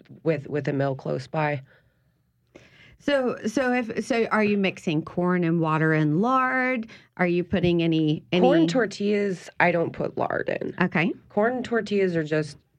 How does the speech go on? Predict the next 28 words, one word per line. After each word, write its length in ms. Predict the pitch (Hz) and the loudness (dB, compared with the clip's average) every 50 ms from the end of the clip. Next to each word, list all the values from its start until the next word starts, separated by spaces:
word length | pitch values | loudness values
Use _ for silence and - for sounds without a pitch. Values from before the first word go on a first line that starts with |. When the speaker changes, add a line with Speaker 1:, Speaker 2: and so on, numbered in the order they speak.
| - | -4
Speaker 1:
maseca, 920 | 175 170 160 - - 185 190 190 - 190 185 180 180 175 165 170 - - - | -2 -2 -2 -2 -2 -2 -2 0 0 0 2 2 2 2 0 0 -2 -6 -12
salt, 440 | - - 175 156 156 147 147 - - | -8 -2 0 0 2 0 -2 -4 -4
and 160 | - 71 - | -6 -4 -4
water. 300 | 50 50 52 - - - - | -2 -4 -4 -4 -4 -6 -6
That's 240 | - - - - 143 | -6 -6 -6 -6 -8
all 160 | 139 147 147 | -6 -6 -6
it 80 | 143 | -4
is. 220 | 139 147 151 135 - | -4 -4 -4 -4 -2
And 160 | - 170 170 | 0 2 4
then 100 | 170 175 | 4 4
I, 280 | 175 175 180 175 160 - - | 4 4 4 2 2 0 2
um, 440 | 156 170 160 160 156 156 151 139 131 - _ - | 2 4 4 4 2 0 -2 -4 -8 -12 _ 0
I'll 220 | 160 175 165 151 - - _ _ _ _ _ _ _ _ _ _ _ - | 2 2 2 0 -4 -20 _ _ _ _ _ _ _ _ _ _ _ -8
roast 440 | 143 160 170 180 175 - - - - | -2 0 0 2 0 -2 -6 -8 -4
beets 300 | 165 165 185 190 - - | -2 0 0 0 0 0
and 140 | 196 175 165 | 0 0 0
puree 380 | - 170 156 151 156 156 156 | 0 0 0 0 2 2 2
'em 140 | 160 160 156 | 2 2 2
and 120 | 151 147 139 | 0 -2 -2
put 160 | - 156 156 | -4 -2 0
'em 120 | 160 165 | 2 0
in 80 | 156 151 | 2 0
there 160 | 151 151 147 | 0 0 0
to 60 | 147 | 0
make 220 | 143 143 143 127 151 | 0 -2 -2 -2 -2
'em 160 | 139 135 131 | -4 -4 -4
pink, 460 | 131 - 208 233 226 220 208 214 - | -6 -4 -4 -2 -2 -4 -6 -4 -4
and, 340 | 147 143 139 139 139 139 | -2 -2 -2 -2 -2 -4